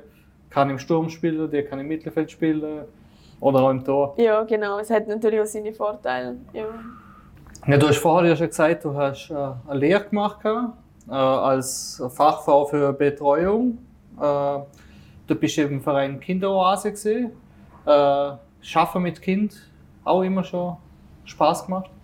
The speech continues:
Speaker 2: Ja, also es ist wirklich schon immer ein Traum von, also ja, ein Traum von mir gewesen, zum mit Kindern schaffen können. Und,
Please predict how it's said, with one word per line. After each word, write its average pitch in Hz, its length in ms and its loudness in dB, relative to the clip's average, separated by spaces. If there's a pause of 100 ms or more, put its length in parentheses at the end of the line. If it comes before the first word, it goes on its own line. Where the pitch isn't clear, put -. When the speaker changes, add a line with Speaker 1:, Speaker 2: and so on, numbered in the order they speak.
(280)
Speaker 2:
Ja, 226 500 2
also 214 300 0
es 208 140 -8
ist 214 120 -10
wirklich 214 540 -8
schon 196 300 -6
immer 208 460 -4 (640)
ein - 160 -2
Traum 208 260 2
von, 220 200 -10
also 202 280 -4
ja, 196 360 -4
ein 226 80 -18
Traum 208 240 -4
von 214 160 -10
mir 214 160 -4
gewesen, 208 400 -14
zum 196 380 -8
mit 202 160 -12
Kindern 220 340 -4
schaffen 208 440 -6
können. 214 440 -6 (760)
Und, 196 800 -2